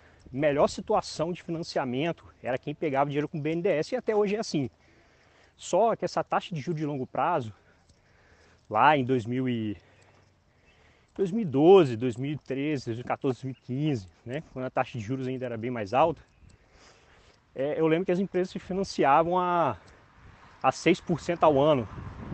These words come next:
né, mais ou menos, por essa taxa de juros de longo prazo. Claro que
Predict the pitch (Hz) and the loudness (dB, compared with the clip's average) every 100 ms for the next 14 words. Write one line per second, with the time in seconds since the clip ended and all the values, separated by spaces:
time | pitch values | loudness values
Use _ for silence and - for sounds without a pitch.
0 | - 123 156 - - - - - 123 135 | -6 -4 -2 -4 -4 -8 -10 -2 0 2
1 | 151 127 139 151 - - - - - - | 2 2 2 0 -2 -8 -12 -20 -16 -8
2 | - - - - - 135 143 151 151 147 | -6 -6 -6 -6 -4 2 4 4 2 0
3 | - 131 123 151 151 170 - 120 104 160 | -2 -4 -2 -2 -2 0 4 4 6 8
4 | 226 - 147 | 8 8 2